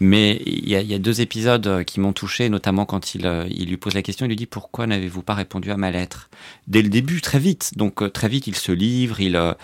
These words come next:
il se montre vulnérable, euh, vis-à-vis d'elle, alors qu'en plus, elle est quand même, euh, elle fait partie des jurés, et cetera. Il aurait pu attendre, il aurait pu attendre la fin de, la fin de la session. Et, et à la fin, il lui dit aussi,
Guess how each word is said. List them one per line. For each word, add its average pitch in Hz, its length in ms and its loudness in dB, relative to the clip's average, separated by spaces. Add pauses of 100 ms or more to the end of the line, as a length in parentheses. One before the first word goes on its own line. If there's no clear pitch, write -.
(260)
il 92 80 0
se - 140 0
montre 87 260 4
vulnérable, 82 760 2
euh, 76 380 2 (240)
vis-à-vis 82 340 0
d'elle, 117 200 4
alors 80 240 0
qu'en 71 120 -4
plus, 117 320 -4
elle 85 140 -4
est 87 40 -2
quand 85 140 -4
même, 92 240 0
euh, 78 80 -4 (440)
elle - 160 -6
fait 85 140 0
partie 82 300 -2
des 78 140 0
jurés, 82 340 2
et 87 40 0
cetera. 127 340 0
Il 85 100 2
aurait 78 140 0
pu - 140 -4
attendre, 123 380 2
il 80 100 -2
aurait 78 140 -2
pu - 160 -8
attendre 82 280 -6
la 78 80 -4
fin 90 240 0
de, 76 220 -2 (560)
la 90 100 2
fin 98 160 0
de 92 60 2
la 90 100 2
session. 139 560 2
Et, 101 220 0
et 98 80 2
à 104 60 6
la 104 100 6
fin, - 180 0
il 113 200 4
lui 101 200 2
dit 107 160 2
aussi, 139 480 0